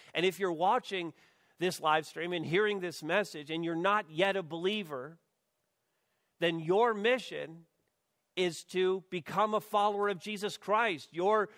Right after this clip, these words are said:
you should be evangelizing yourself right now,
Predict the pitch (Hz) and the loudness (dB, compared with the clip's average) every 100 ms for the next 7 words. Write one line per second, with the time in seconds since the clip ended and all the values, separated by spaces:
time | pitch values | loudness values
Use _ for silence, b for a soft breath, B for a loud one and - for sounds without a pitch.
0 | B 170 220 202 208 202 180 160 190 190 | B -8 -2 -2 0 0 0 2 2 2
1 | 196 202 208 208 202 190 - 185 214 220 | 2 2 2 -2 -2 -2 -2 0 2 2
2 | - 185 165 170 160 147 | -2 -6 -4 0 2 2